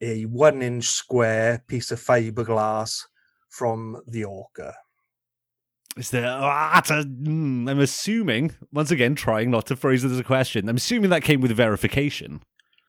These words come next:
Speaker 1: A certificate of authenticity.
Speaker 2: That's the, that's the word I was looking for, <laughs> funnily enough.
Speaker 1: There we go.
Speaker 2: True. I know you're a massive Jaws fan. I'm gonna say true.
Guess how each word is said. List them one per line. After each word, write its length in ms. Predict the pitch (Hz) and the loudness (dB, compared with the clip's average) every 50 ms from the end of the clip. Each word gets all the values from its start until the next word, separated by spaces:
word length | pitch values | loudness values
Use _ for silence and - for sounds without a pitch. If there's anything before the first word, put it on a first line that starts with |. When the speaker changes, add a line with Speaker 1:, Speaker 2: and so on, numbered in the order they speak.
| _ _ _ - | _ _ _ -12
Speaker 1:
A 60 | - | -10
certificate 600 | - - - - - 170 151 - - - 170 - 175 | -8 -8 -8 -4 -4 -4 -4 -2 0 0 0 0 2
of 20 | 175 | 2
authenticity. 920 | 170 160 - 185 180 170 - 180 - - 202 185 - 143 117 104 - - - | 0 2 2 0 0 0 -2 -4 -2 0 0 0 0 -2 -6 -6 -8 -8 -4
Speaker 2:
That's 240 | - 131 123 - - | -2 -2 -2 -2 0
the, 120 | - 143 143 | 4 4 6
that's 260 | - 151 135 - - | 6 6 4 2 0
the 100 | - 160 | 0 4
word 220 | 139 139 143 143 147 | 6 8 8 8 8
I 80 | 151 | 8
was 120 | 156 156 156 | 6 8 6
looking 260 | 175 170 - 220 190 | 6 6 8 6 6
for, 340 | - 135 - 226 185 170 - | 6 8 10 10 10 10 8
<laughs> 0 | |
funnily 420 | - - 175 180 180 165 190 220 | 6 4 4 4 4 6 6 6
enough. 640 | 202 - 262 226 - - 294 302 - - - - _ _ _ _ _ _ _ - - | 6 6 6 4 6 6 4 4 4 0 -12 -20 _ _ _ _ _ _ _ -14 -10
Speaker 1:
There 240 | - - 131 147 127 | -6 -2 -2 0 2
we 120 | 139 127 | 2 4
go. 260 | 131 147 151 170 175 160 _ _ - - - - _ _ - | 4 4 4 4 0 -4 _ _ -20 -20 -20 -20 _ _ -4
Speaker 2:
True. 420 | - - 214 202 151 110 92 87 - - | 2 6 6 6 6 6 2 -4 -6 -2
I 140 | 139 165 170 | 0 0 4
know 160 | 175 185 190 | 4 6 6
you're 140 | 185 170 160 | 6 6 4
a 20 | |
massive 300 | 156 151 147 - - 127 | 4 2 2 0 -2 -4
Jaws 260 | - 120 113 113 98 | -2 -2 -2 -2 -2
fan. 180 | - 123 120 117 | -2 -2 -2 0
I'm 80 | 120 | -2
gonna 160 | 120 117 110 95 | 0 0 -2 -2
say 160 | - 107 92 | -4 -6 -8
true. 440 | - - - 98 87 78 - - | -8 -10 -10 -10 -10 -10 -12 -16